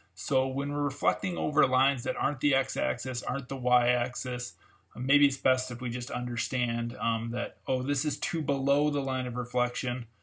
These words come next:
We wanna go two above the line of reflection. So y equals negative six is this line right here. It's a vertical or a horizontal line at negative six. Um, if we wanna reflect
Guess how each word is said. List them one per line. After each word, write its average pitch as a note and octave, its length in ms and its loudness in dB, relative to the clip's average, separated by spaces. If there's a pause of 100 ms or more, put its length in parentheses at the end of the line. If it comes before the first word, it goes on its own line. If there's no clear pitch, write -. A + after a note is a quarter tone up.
(560)
We C3+ 120 0
wanna C3+ 200 -2
go B2+ 240 -2
two C#3+ 360 2
above A#2+ 540 -2
the A#2 80 -4
line G#2 280 -6
of G#2+ 120 -12
reflection. A#2 640 -8
So A#2+ 380 -2 (500)
y B2 340 2
equals D3 380 -2
negative C3 360 -2
six - 580 0
is A#2 360 -4
this B2 260 -2
line A2+ 360 -2
right A2 260 -6
here. A2 400 -8 (300)
It's - 140 -10
a A2 80 -4
vertical A#2+ 520 -4
or A#2 200 -4
a - 80 -8
horizontal B2+ 500 0
line A2+ 260 -2
at A2 160 -6
negative A#2 320 -6
six. - 500 -4 (640)
Um, A#2+ 520 -4 (260)
if A#2 160 -12
we C3+ 140 0
wanna C3+ 240 0
reflect B2+ 680 0